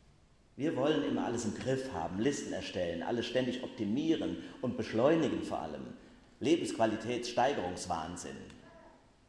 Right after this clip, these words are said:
Aber wir holen uns immer selbst ein. Das ist ja auch so was Verrücktes.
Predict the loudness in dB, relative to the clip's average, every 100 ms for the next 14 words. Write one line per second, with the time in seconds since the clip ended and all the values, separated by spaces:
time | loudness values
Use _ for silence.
0 | -20 -20 -20 -20 -18 -2 6 8 10 8
1 | 10 8 8 4 2 2 4 6 4 2
2 | -2 -2 -2 -4 -4 -8 -12 -16 -20 -20
3 | -20 -20 -20 -20 -20 -20 -14 -4 -2 0
4 | -2 -2 -4 -4 -6 -10 -10 -10 -10